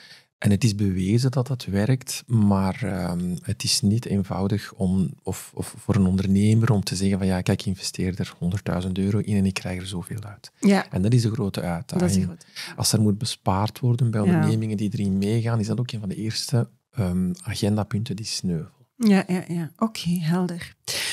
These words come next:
Speaker 2: Nu, toen je jaren, eh, geleden eens voor, voor een, eh, een job solliciteerde die je echt heel graag wilde, had jouw toenmalige werkgever ook wel oor naar aan, gans, gans jouw betoog. Ze hebben jou ook aangenomen.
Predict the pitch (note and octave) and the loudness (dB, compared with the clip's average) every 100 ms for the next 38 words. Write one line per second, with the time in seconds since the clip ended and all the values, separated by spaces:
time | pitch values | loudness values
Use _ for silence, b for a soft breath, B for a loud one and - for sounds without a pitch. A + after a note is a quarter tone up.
0 | B G#3+ G3+ G#3 F#3 F3+ F#3+ G#3 F#3+ F#3 | B 2 6 6 8 6 2 2 4 4
1 | F3 - E3+ E3+ F#3 - D#3 D#3+ C#3+ F3 | 2 -2 0 2 2 0 -2 -4 0 2
2 | E3 E3 - E3 E3+ - F#3+ F#3+ E3+ F#3+ | 4 2 2 0 0 0 0 -2 -2 -2
3 | F3 E3 E3+ - E3+ E3+ D#3 D#3 E3+ E3 | 0 -2 -4 -2 -2 -2 -4 -4 -2 -2
4 | E3+ E3+ - E3 D#3 F3 D#3 D#3 D#3+ E3 | -2 -4 -4 -6 -6 -4 -4 -4 -8 -10
5 | D3+ E3+ D3+ E3 - E3 - D#3+ F#3+ - | -8 -10 -6 -8 -8 -6 2 4 4 0
6 | F3 F#3 G#3 F#3+ F#3+ - - E3 F#3+ F3+ | -6 -6 -8 -6 -4 -4 -4 -2 0 0
7 | E3+ F3+ F#3 B3+ A3+ G3 F3 - C#3+ F#3 | -2 -2 0 2 4 4 4 0 -6 -6
8 | A3+ A#3 B3+ | -4 0 0